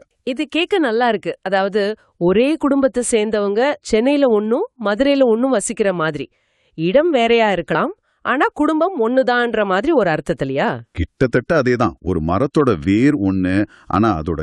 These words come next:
Speaker 2: கிளைகள் பல திசைகள்ல பரவி இருக்கிற மாதிரி.
Speaker 1: ஆ.
Speaker 2: அதனாலதான் இன்னைக்கு அகமுடையார்கள் மத்தியில இந்த உட்பிரிவு பெயர்கள்லாம் ஒரு பெரிய விஷயமா பார்க்கப்படுறது இல்லைன்னு கட்டுரை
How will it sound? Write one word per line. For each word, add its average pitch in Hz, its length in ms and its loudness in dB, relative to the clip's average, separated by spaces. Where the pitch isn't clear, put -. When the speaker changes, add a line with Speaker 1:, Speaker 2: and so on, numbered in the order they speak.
Speaker 2:
கிளைகள் 196 560 0
பல 131 220 2
திசைகள்ல 139 580 0
பரவி 113 260 0
இருக்கிற 87 260 -2
மாதிரி. 80 340 -6
Speaker 1:
ஆ. 165 540 -10
Speaker 2:
அதனாலதான் 95 720 0
இன்னைக்கு 101 320 0
அகமுடையார்கள் 175 720 0
மத்தியில 104 420 0
இந்த 175 180 -2
உட்பிரிவு 175 480 -2
பெயர்கள்லாம் 123 420 2
ஒரு 120 220 0
பெரிய 185 300 0
விஷயமா 151 320 0
பார்க்கப்படுறது 127 640 -2
இல்லைன்னு 117 340 -2
கட்டுரை 135 380 0